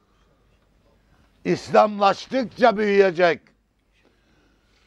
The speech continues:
Millet efradı içinde, millet efradı içinde samimi müminleri çoğalttıkça, şuurlu Müslümanları çoğalttıkça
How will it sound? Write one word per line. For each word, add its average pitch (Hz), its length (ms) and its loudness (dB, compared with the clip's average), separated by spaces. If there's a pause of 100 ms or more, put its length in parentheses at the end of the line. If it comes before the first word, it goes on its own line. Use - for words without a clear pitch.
(380)
Millet 170 520 0
efradı 190 520 2
içinde, 170 680 0 (1700)
millet 147 480 -2
efradı 156 460 -2
içinde 135 500 -6
samimi 190 800 -4
müminleri 175 680 -2
çoğalttıkça, 156 840 -2 (1400)
şuurlu 233 560 0
Müslümanları 190 800 0
çoğalttıkça 170 960 2